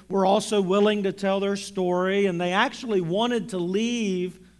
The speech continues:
this life. So the first woman, Shrey Neth, was a fairly simple transaction. transaction. He paid the brothel owner a hundred and fifty dollars. He got a receipt, and he took the girl.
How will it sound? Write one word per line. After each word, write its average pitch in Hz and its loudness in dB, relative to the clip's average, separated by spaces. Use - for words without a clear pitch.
this 175 -2
life. 214 -6
So 247 4
the 226 4
first 277 0
woman, 208 0
Shrey 202 0
Neth, 180 -2
was 196 0
a 180 -2
fairly 208 4
simple 196 -4
transaction. 185 -4
transaction. 180 -2
He 156 -4
paid 185 -2
the 156 -4
brothel 208 4
owner 214 2
a 180 2
hundred 196 2
and 175 -4
fifty 202 -2
dollars. 196 2
He 165 -2
got 190 2
a 196 0
receipt, 226 -4
and 190 -6
he 190 -4
took 208 -10
the 202 -6
girl. 202 -4